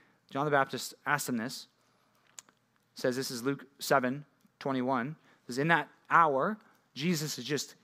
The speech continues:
healed many people of diseases and plagues and also evil spirits." There's people who are oppressed by evil spirits that God cast out through what Jesus did. "Many who were blind, he bestowed their sight." So this has all just happened right before this.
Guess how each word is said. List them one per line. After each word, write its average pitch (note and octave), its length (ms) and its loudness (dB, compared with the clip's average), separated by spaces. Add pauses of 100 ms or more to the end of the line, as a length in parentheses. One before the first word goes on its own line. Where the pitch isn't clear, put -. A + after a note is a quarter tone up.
healed G3 460 6
many C#3+ 220 2
people C3 260 -2
of A2 80 0
diseases A2+ 520 -2
and A#2 120 0
plagues A2 360 -2
and G#2+ 220 -6
also D#3 360 2
evil F3 260 2
spirits." - 460 0
There's C#3+ 160 -6
people E3+ 320 2 (200)
who F3+ 140 6
are F3+ 80 8
oppressed F#3 520 2
by D#3 220 4
evil F#3+ 280 6
spirits - 360 4 (140)
that D3 160 2
God E3+ 280 8 (340)
cast A3+ 400 4
out F3+ 240 6
through D#3 120 -4
what D3 120 0
Jesus B2 300 -4
did. F#2+ 200 -8 (2250)
"Many E3 260 2
who D#3 80 2
were C3+ 100 2
blind, C3+ 360 2
he C3+ 80 -4
bestowed B2 360 -4
their A2+ 100 -2
sight." - 280 0
So C#3 80 -6
this F#3 160 2
has B3 100 4
all G3+ 160 8
just E3+ 200 -4
happened D#3+ 300 4
right C#3 160 2
before B2+ 260 -2
this. F#2+ 200 -12